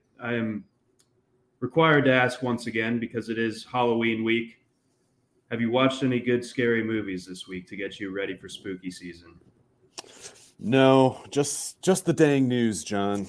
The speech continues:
Speaker 1: Yeah.
Speaker 2: That's, uh,
Speaker 1: <laughs>
Speaker 2: spooky enough for me.
Speaker 1: Fellas, absolutely. Yeah. Um, yeah, that, that's, uh, some N C seventeen level stuff. I watched The Evil Dead last week. That was pretty good. Um, but I,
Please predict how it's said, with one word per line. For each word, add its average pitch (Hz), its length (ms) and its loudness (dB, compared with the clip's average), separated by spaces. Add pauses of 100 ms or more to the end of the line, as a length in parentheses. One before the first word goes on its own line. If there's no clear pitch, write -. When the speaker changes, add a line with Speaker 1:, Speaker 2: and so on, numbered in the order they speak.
Speaker 1:
Yeah. 127 160 8 (120)
Speaker 2:
That's, 110 380 4
uh, 165 600 8
Speaker 1:
<laughs> - 100 2
Speaker 2:
spooky - 400 -6
enough 92 260 -6
for 92 80 -10
me. 85 260 -8 (800)
Speaker 1:
Fellas, 107 540 -2 (100)
absolutely. 101 800 -2 (100)
Yeah. 98 260 -4 (280)
Um, 101 480 -2 (680)
yeah, 101 180 -4
that, 104 240 0
that's, 104 340 -8
uh, 104 100 -6
some - 260 -10
N 107 140 -8
C 107 160 -8
seventeen 101 640 -4
level 95 300 -4
stuff. 98 420 -6
I 113 40 -2
watched 135 300 2
The 135 140 0
Evil 120 280 2
Dead 117 420 0 (540)
last 107 400 -4
week. 131 300 2 (280)
That 110 140 -6
was 117 160 -2
pretty 127 260 -4
good. 117 460 0 (400)
Um, 101 240 -6
but 101 180 0
I, 107 160 -2